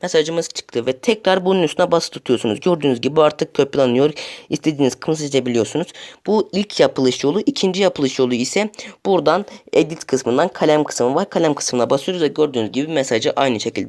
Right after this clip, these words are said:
alıyor. Buradan da gördüğünüz gibi hepsini seçerek ya da bir kısmını seçerek de kopyalayabilirsiniz. Yani kopyalama yöntemlerinden bir tanesi. Bu da ikinci özelliğimizdi. İsterseniz üçüncü özelliğimize geçelim. Arkadaşlar üçüncü özelliğimize geçtik.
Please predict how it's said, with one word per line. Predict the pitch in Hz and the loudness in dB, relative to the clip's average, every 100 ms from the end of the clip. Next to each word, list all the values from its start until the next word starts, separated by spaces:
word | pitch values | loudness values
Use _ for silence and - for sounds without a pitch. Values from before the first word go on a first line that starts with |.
| 107 | 0
alıyor. | 147 135 143 - - - - | 2 2 0 -2 -12 -20 -4
Buradan | 156 117 110 113 | -2 2 0 2
da | 156 | 0
gördüğünüz | 147 131 127 123 113 | 4 4 4 0 0
gibi | 117 147 160 | -2 -2 2
hepsini | 175 - - 131 | 0 0 -2 -2
seçerek | 123 120 110 117 | -2 0 0 2
ya | 110 | 4
da | 123 123 - - - | 4 0 -8 -10 -8
bir | 139 | -6
kısmını | - 113 | -4 -4
seçerek | 113 113 120 120 | -4 -4 -2 0
de | 170 | -2
kopyalayabilirsiniz. | 170 131 120 123 156 139 117 - 127 160 - - - - | 0 0 2 2 2 0 -4 -2 -4 -4 -8 -20 -10 -2
Yani | 117 123 | 0 0
kopyalama | - 139 - 120 107 | -2 -4 -2 -2 0
yöntemlerinden | 107 110 104 101 120 165 151 | 0 -2 -2 -2 -2 -4 -2
bir | 131 113 | -4 -4
tanesi. | 95 107 - 165 | -4 -6 -6 -6
Bu | 151 135 | -2 0
da | |
ikinci | 120 - 123 | -2 -2 0
özelliğimizdi. | 127 143 151 156 151 143 151 - - - | 2 2 0 -2 -4 -4 -4 -6 -20 -10
İsterseniz | - - 143 - 110 143 | -6 0 0 0 -6 -6
üçüncü | 147 - 123 101 | -8 -8 -4 -4
özelliğimize | 98 92 98 104 120 | 0 -2 -2 -4 -4
geçelim. | 95 - - _ _ _ _ | -4 -6 -10 _ _ _ _
Arkadaşlar | 156 156 147 - 190 202 - _ - | -8 -4 -4 -2 -4 -4 -16 _ -12
üçüncü | - 185 156 | -6 -2 0
özelliğimize | 143 139 131 127 123 | 2 2 2 0 -2
geçtik. | 123 131 - 196 | -4 -6 -6 -12